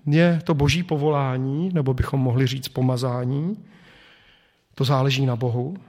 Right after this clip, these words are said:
A pak je tady ta druhá složka, poslušnost, a to už je na nás. Ale tyhle dvě věci musí jít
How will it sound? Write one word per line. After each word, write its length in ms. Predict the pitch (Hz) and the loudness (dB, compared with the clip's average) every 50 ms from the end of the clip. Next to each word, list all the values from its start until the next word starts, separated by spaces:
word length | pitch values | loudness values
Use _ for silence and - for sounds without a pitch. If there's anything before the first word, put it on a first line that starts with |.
| - _ _ _ _ _ _ _ _ _ - | -20 _ _ _ _ _ _ _ _ _ -12
A 60 | - | -8
pak 160 | - - - | -8 -4 -4
je 60 | 135 | -2
tady 200 | - 135 131 143 | -2 0 -2 -2
ta 120 | 139 147 139 | -2 -2 -4
druhá 560 | 123 127 127 120 127 127 123 131 147 165 175 | -2 -2 -2 -2 -2 -2 -2 -4 -4 -6 -6
složka, 680 | - - - 139 127 110 - - - - 131 131 156 190 - - - - - - - _ - | -10 -8 -6 -6 -6 -6 -8 -8 -4 -4 -2 -2 -4 -6 -8 -14 -20 -20 -20 -20 -20 _ 0
poslušnost, 920 | - 143 - - 147 127 - - - 131 131 151 - - - - - - _ _ _ _ _ _ _ _ _ _ _ | 0 2 2 0 -2 -4 -2 0 0 0 0 0 -4 -8 -12 -18 -20 -20 _ _ _ _ _ _ _ _ _ _ _
a 60 | 135 | -8
to 100 | - 143 | -6 -6
už 160 | 139 120 - 143 | -6 -4 -2 -2
je 80 | 135 | 0
na 100 | 127 120 | 0 -2
nás. 440 | 117 123 123 139 147 - - - - _ _ _ _ _ _ _ _ _ _ _ _ _ _ _ _ _ - | -4 -6 -8 -12 -14 -16 -20 -20 -20 _ _ _ _ _ _ _ _ _ _ _ _ _ _ _ _ _ 0
Ale 300 | 131 135 135 131 120 - - - - - _ _ _ _ _ _ | 2 4 4 4 2 0 -6 -16 -20 -20 _ _ _ _ _ _
tyhle 260 | - 143 131 147 170 170 | -4 -2 2 2 2 4
dvě 160 | 180 175 165 | 4 4 4
věci 540 | 151 147 139 143 - - 151 160 170 165 160 - - - - - _ _ _ | 4 2 0 0 0 2 2 4 4 2 -2 -6 -18 -20 -20 -20 _ _ _
musí 440 | - 139 143 143 135 - - - 175 | 4 4 6 6 4 2 -2 -4 -4
jít 460 | 175 175 170 160 139 - - - - | -4 -2 -2 -4 -4 -6 -12 -18 -18